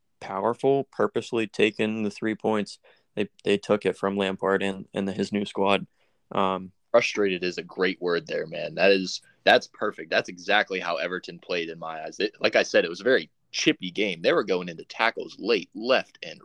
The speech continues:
Speaker 2: right. Like, Carlson made two nasty tackles, and I thought he could be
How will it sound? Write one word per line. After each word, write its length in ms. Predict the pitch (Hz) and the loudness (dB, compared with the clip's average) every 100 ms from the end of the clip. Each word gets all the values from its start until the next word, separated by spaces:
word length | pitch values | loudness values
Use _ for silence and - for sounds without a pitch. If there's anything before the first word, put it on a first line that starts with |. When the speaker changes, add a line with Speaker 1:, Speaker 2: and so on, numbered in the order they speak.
| - | -6
Speaker 2:
right. 260 | 113 104 - | -2 0 -2
Like, 160 | 78 - _ - | -8 -8 _ -4
Carlson 380 | 196 143 - 90 90 | 0 0 -4 -16 -10
made 280 | 98 85 _ _ _ | -8 -8 _ _ _
two 400 | - - 135 139 - _ | -10 -2 0 -2 -10 _
nasty 720 | 143 160 180 175 104 92 90 85 | -12 -2 4 6 4 2 -6 -4
tackles, 500 | 123 123 - 82 - | 2 4 2 -8 -8
and 180 | 117 110 - | -8 -8 -4
I 240 | 123 208 | 0 0
thought 320 | 196 - 85 - | -2 -8 -8 -8
he 120 | 107 | -8
could 200 | 110 | -6
be 60 | 104 | -8